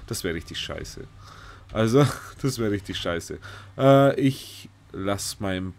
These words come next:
Boot jetzt erst einmal hier? Nee.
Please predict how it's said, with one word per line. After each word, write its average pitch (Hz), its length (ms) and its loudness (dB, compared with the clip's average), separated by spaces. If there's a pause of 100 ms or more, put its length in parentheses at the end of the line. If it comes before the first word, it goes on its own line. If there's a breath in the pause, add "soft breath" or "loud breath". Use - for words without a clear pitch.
(120)
Boot 98 440 -2
jetzt - 640 -8 (100)
erst - 500 -8 (180)
einmal 76 1080 -8 (2500)
hier? 139 260 0 (580)
Nee. 87 240 -8